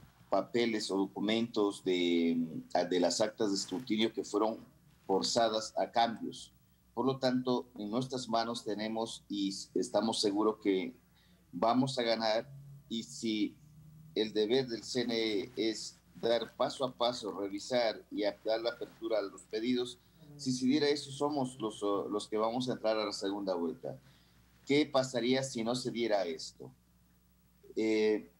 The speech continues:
el C N E, los vocales del C N E y los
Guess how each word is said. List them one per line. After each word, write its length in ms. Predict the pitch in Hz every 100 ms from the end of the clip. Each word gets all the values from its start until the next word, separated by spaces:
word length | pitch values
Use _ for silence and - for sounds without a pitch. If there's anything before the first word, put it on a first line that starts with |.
| -
el 160 | 117
C 120 | 113 131
N 220 | 127 139
E, 160 | 151 - _ -
los 340 | 117 139 160
vocales 520 | 127 113 117 110 104
del 100 | 95
C 180 | 95 98
N 320 | 95 95 101
E 100 | 101 -
y 120 | 95
los 300 | 95 92 -